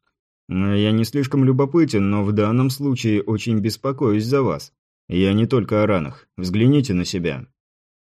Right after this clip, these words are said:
Держа кувшин, Фортунат свободной рукой указал на овальное зеркало в тонкой раме, висевшее на стене.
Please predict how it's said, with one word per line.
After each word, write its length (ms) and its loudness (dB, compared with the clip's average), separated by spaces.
Держа 400 2
кувшин, 480 0
Фортунат 560 -2
свободной 520 2
рукой 400 2
указал 500 0
на 200 2
овальное 460 0
зеркало 420 -2
в 80 -12
тонкой 320 -2
раме, 400 -2
висевшее 600 -2
на 120 -4
стене. 500 -6